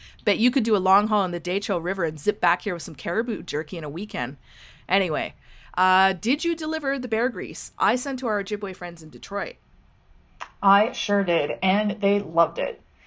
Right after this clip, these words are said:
Speaker 2: You know, it still gets pretty cold and windy down there, so that hardcore moisturizer really comes in handy. They gave me some corn pollen in exchange, actually, which came all the way from Dene territory, which they got by trading a Mi'kmaq quill box for some ulukin oil from the Tsleil-Waututh,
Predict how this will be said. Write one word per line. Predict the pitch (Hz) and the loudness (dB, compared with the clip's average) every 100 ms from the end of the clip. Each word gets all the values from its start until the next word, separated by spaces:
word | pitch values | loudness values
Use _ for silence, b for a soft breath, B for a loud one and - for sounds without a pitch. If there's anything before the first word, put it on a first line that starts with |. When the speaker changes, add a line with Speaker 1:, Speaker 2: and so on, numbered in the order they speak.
| b - | b -2
Speaker 2:
You | 220 | 0
know, | 247 | 0
it | 240 | 0
still | 320 | -2
gets | 311 - | -2 -4
pretty | 262 233 | -4 -4
cold | - 202 185 | 0 0 0
and | 180 | -4
windy | 180 175 | -4 -2
down | 147 - | -2 -2
there, | 139 202 | -4 -6
so | - 196 | -4 -2
that | 202 - | -2 0
hardcore | 269 - 208 | -2 0 0
moisturizer | 190 190 196 170 165 151 | 0 0 -2 -2 0 -2
really | 175 170 | -2 -2
comes | 180 160 | -4 -8
in | 160 | -8
handy. | 151 156 - 185 b b b b b b 214 | -8 -6 -8 -10 b b b b b b 0
They | 254 | 2
gave | 320 | 2
me | 262 | -2
some | 214 | -2
corn | 196 330 359 | 2 2 4
pollen | 349 196 175 | 2 2 0
in | 160 | -8
exchange, | - 277 302 226 | -4 -2 0 0
actually, | 151 - - - - | -2 -2 -6 -6 -6
which | 202 | -4
came | 202 196 208 | -2 2 4
all | 240 | 4
the | 277 | 4
way | 220 | 0
from | 208 | 0
Dene | 190 170 254 339 | -2 0 -2 -2
territory, | 202 143 - 170 156 180 - | -4 -4 -4 -4 -4 -6 -6
which | 196 - | -6 0
they | 240 277 | 0 4
got | 202 190 | 4 2
by | 185 | -4
trading | - 190 185 | -4 -4 -2
a | |
Mi'kmaq | 180 196 185 170 | -2 0 0 -2
quill | - 262 330 | -2 0 4
box | 190 156 - | 4 2 -2
for | 190 | -10
some | 170 - 277 | -10 -6 -2
ulukin | 330 320 190 | -2 0 0
oil | 170 160 | 2 0
from | 175 160 | -2 -10
the | |
Tsleil-Waututh, | 165 220 302 254 190 151 165 | -6 0 0 -2 -6 -8 -8